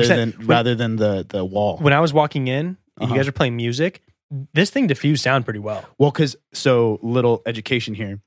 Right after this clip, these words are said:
Speaker 1: Yeah.
Speaker 2: So the reason that we want the w-, the, the, um, p-, panels to float off of the wall and not be on the wall
Speaker 1: Yeah.
Speaker 2: is because sound will travel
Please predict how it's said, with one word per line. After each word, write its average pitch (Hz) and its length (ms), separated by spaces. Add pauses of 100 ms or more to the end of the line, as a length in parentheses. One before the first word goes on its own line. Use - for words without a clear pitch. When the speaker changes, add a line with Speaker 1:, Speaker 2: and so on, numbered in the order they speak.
Speaker 1:
Yeah. 110 160
Speaker 2:
So 127 160
the 120 100
reason 127 240
that 131 160
we 120 120
want 117 240
the 120 60
w-, 101 220 (100)
the, 101 440
the, 98 440
um, 95 240 (160)
p-, - 180
panels 120 360
to 113 100
float 107 600
off 127 200
of 143 100
the 151 100
wall 151 240
and 113 120
not 110 280
be 110 240
on 104 160
the 127 80
wall 147 320 (100)
Speaker 1:
Yeah. 131 160
Speaker 2:
is 120 80
because 113 500
sound 127 400
will 123 140
travel 120 600